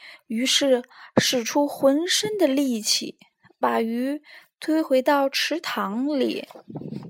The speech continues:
鱼觉得还有点儿晕，便在水里漂浮了一会儿，然后它大口大口地呼吸，任由清凉的水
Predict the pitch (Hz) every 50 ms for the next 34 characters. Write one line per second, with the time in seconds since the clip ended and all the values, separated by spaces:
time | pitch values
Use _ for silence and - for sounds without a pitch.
0 | - - _ _ _ _ _ _ _ _ _ _ _ _ _ _ _ _ _ _
1 | _ _ _ _ _ _ - 247 240 247 269 302 330 - - 254 240 233 240 226
2 | 262 254 254 254 247 247 247 262 277 - _ _ _ - - - 311 285 277 294
3 | 302 320 294 294 247 214 202 214 226 254 262 285 302 320 330 320 320 339 - _
4 | _ _ _ _ _ _ _ _ _ _ _ _ _ _ - - 240 226 214 240
5 | 226 220 226 - - 226 208 208 226 240 233 226 208 - - - - - - 359
6 | 359 381 381 - - - 196 190 190 196 190 185 185 185 - - - 190 185 -
7 | - - _ _ _ _ _ _ _ _ _ _ _ _ _ _ _ - 208 202
8 | 196 202 208 - - 226 214 202 202 - _ - - - - - - - - 302
9 | - - 370 349 339 302 254 - - - 208 196 196 196 240 220 214 208 - -
10 | - - - 196 - - 247 247 247 - - - - 254 254 254 254 262 _ _
11 | _ _ - - - - _ - 254 240 233 226 220 214 208 208 214 226 240 240
12 | - - - 320 311 311 294 285 254 262 269 302 330 - - - 226 214 - -
13 | - 247